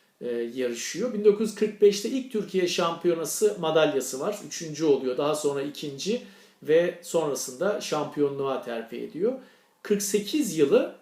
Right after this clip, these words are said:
onun en başarılı olduğu sezon diyebilirim dereceleri itibariyle baktığımızda. E, ve olimpiyat takımına seçiliyor bin dokuz yüz kırk sekiz yılında. Türkiye'nin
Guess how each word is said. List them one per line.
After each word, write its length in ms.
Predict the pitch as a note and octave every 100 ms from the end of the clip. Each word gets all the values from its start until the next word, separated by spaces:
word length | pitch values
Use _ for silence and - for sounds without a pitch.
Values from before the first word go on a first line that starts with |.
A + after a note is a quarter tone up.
| _
onun 360 | F#3+ F3+ A3+ - - _
en 260 | B3 D4+ A#3
başarılı 500 | E3+ - D3+ D3+ E3+
olduğu 400 | D3+ C#3 D3 F3+
sezon 460 | - D#3 D#3 C#3+ C3+
diyebilirim 580 | C#3 C#3 C3+ D#3 F#3+ - -
dereceleri 480 | C3+ B2+ B2+ B2+ B2+
itibariyle 560 | A#2+ B2+ B2 B2 B2 B2
baktığımızda. 800 | B2 - C3+ B2+ A#2+ F#3+ G3+ - _ _ _ -
E, 60 | - B2+ C#3+
ve 180 | F3+ G#3+
olimpiyat 560 | F#3 F3+ F#3+ G3+ G3 -
takımına 340 | C#3 C3+ A#2+
seçiliyor 480 | A2 B2+ C3 B2 A#2+
bin 120 | B2+
dokuz 180 | B2 A#2
yüz 80 | -
kırk 160 | C3+
sekiz 340 | - B2 C#3 B2+
yılında. 500 | A#2+ A2+ D3 A3+ - _ _ _ _ _ _ _ -
Türkiye'nin 520 | F3 C#3 C#3+ E3+